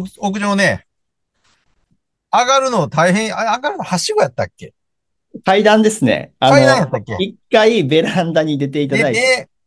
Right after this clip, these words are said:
Speaker 1: 階段上がるようなイメージだったよね。
Speaker 2: そうですね。
Speaker 1: 確かね。
Speaker 2: はい。で、階段もね、ちょっとまあ、あのー、錆びてボロボロになってきてるので、
Speaker 1: うん、うん、うん、うん。
Speaker 2: まあ、そこ補強したりとかもいりますし、まあ、
Speaker 1: うん、うん、うん。
Speaker 2: ちょっとすぐには難しいよねっていうのもあって。
Speaker 1: そうね。確かに、あのー、行った時にね、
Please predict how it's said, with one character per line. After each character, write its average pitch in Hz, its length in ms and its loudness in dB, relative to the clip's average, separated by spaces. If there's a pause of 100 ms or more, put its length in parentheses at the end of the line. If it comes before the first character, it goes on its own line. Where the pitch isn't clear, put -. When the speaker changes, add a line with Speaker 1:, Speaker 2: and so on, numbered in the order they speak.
Speaker 1:
階 190 200 2
段 175 140 2
上 170 60 2
が 170 60 2
る 165 60 0
よ 160 80 0
う - 20 -4
な 117 40 -8
イ 113 40 -10
メ 127 80 -10
ー - 20 -12
ジ 107 60 -14
だ 92 60 -14
っ - 20 -20
た 98 80 -10
よ 139 60 -6
ね。 208 160 -4
Speaker 2:
そ 170 140 -4
う - 20 -6
で 104 60 -10 (100)
す 110 100 -10
ね。 123 80 -4
Speaker 1:
確 165 140 -4
か 127 80 -4
ね。 104 60 -4
Speaker 2:
は 92 60 -6
い。 - 80 -18 (120)
で、 143 100 -8
階 208 240 2
段 220 180 2
も 233 100 2
ね、 123 100 2
ち 135 80 -2
ょ 135 60 0
っ - 40 -12
と 127 80 -2
ま 117 380 2
あ、 - 20 -12
あ 120 80 -4
の 117 580 -6
ー、 110 40 -14
錆 156 280 -4
び 156 60 -18
て 104 200 -2
ボ 110 120 -4
ロ 127 80 -2
ボ 131 100 -2
ロ 160 60 -2
に 127 60 -2
な 101 80 -4
っ 101 40 -14
て 127 100 -14
き - 100 -20
て 110 100 -4
る 110 80 -4
の - 140 -8
で、 - 340 -6
Speaker 1:
う 170 40 -2
ん、 - 20 -2
う - 40 -2
ん、 - 20 -4
う - 20 -10
ん、 104 60 -8
う 101 320 -8
ん。 - 20 -14
Speaker 2:
ま 82 60 -12
あ、 - 20 -12
そ 151 120 -8
こ 139 80 2
補 127 140 -2
強 127 200 0
し - 100 -10
た 131 100 0
り 104 80 -6
と 110 80 -10
か 92 120 -8
も 92 120 -8
い 92 80 -6
り 101 80 -8
ま 98 140 -8
す - 160 -20
し、 - 360 -14 (160)
ま 139 100 -2
あ、 - 20 -4
Speaker 1:
う - 20 -6
ん、 123 40 -6
う - 20 -4
ん、 - 20 -4
う - 20 -12
ん。 - 60 -20
Speaker 2:
ち - 40 -12
ょ - 20 -10
っ - 20 -10
と 110 60 -14
す 175 100 -8
ぐ 190 80 -2
に 170 100 -2
は 110 60 -2
難 107 340 -8
し - 160 -12
い 113 40 -4
よ 90 80 -6
ね 80 100 -8
っ 85 40 -10
て - 120 -20
い - 60 -18
う - 20 -12
の 57 60 -12
も 52 140 -16
あ - 40 -20
っ - 60 -20 (100)
て。 - 200 -20 (640)
Speaker 1:
そ - 140 -20
う - 280 -18
ね。 156 140 -12 (680)
確 147 180 -4
か 113 120 -6
に、 92 120 -8
あ 120 140 -6
の 123 460 -4
ー、 - 20 -6
行 175 60 -4
っ - 20 -4
た 139 140 -4
時 98 180 -8
に 98 80 -6
ね、 117 220 -8